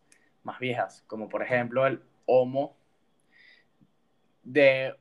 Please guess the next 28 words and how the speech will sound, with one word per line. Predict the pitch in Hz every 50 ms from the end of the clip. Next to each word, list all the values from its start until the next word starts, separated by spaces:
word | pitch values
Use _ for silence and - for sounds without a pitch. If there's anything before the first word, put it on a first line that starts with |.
| _ _
un | - 135 139 139 143 143 143 147 147 135
por | 143 147 147
ciento | - - 156 151 147 147 143 143 170 - -
a | 120 123
un | 120 117 120 120
cuatro | 117 - 135 139 139 139 143 139 127 -
por | - 139 139
ciento | - - 156 139 139 139 143 143
de | 139 127 117
genes | - 123 117 117 120 127 131 127 - - _ _ _ _ _ _ _ _ _ _ _ _ _ _ _ _ _ _
neandertales | - 143 139 135 135 135 135 135 131 131 - - 156 143 135 143 147 147 -
por | - 147 135 127
persona, | 127 120 - - - 151 139 - - 143 - _ _ _ _ _ _ _ _ _ _ _ _ _ _ _ _ - - - _ _ -
primordialmente | 127 131 131 131 131 127 131 135 143 151 156 156 170
en | 165 143
Europa. | 123 123 131 127 - - - - - 151 151 151 _ _ _ _ - - - - _ _ _ _ _ _
Con | - 127 131
el | 131 135
homicidio | 135 131 127 127 - 151 147 151 151 156
de | 156 151 147 131 - -
Denisova, | 127 131 127 127 120 120 - 139 131 123 123 120 120 - - -
la | 123 123 123
población | 113 110 113 113 110 - 113 113
local | 117 120 123 127 127 127 127
que | - 135
viene | 120 113 110 110 113 113
a, | 117 113 110 - - _
a | - 90 101 110 101 -